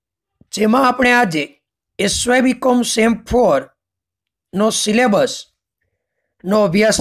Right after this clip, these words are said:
કરવાનો છે કે કયા કયા ચેપ્ટર આવે અને કયા ચેપ્ટરમાં કઈ કઈ બાબતો આવે તેનો આજે અભ્યાસ કરી લઈએ આપણે. સિલેબસ, એમાં પહેલું યુનિટ આવે છે amalgamation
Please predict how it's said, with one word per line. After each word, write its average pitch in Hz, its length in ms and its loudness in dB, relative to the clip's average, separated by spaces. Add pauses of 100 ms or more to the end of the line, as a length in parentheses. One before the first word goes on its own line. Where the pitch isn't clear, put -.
કરવાનો 185 340 2
છે - 320 -8 (220)
કે 185 80 -6
કયા 214 280 0
કયા 226 220 0
ચેપ્ટર 220 440 -2
આવે 233 260 2 (760)
અને 202 160 0
કયા 214 280 0
ચેપ્ટરમાં 226 520 -2
કઈ 220 160 0
કઈ 226 160 0
બાબતો 202 400 0
આવે 226 320 2 (480)
તેનો 220 220 2
આજે 226 200 2
અભ્યાસ 202 540 0 (520)
કરી 139 200 -8
લઈએ 107 200 -10
આપણે. - 300 -20 (2000)
સિલેબસ, 233 760 0 (960)
એમાં 220 220 0
પહેલું 233 500 0
યુનિટ 262 300 2
આવે 247 240 2
છે - 400 -8 (840)
amalgamation 254 920 2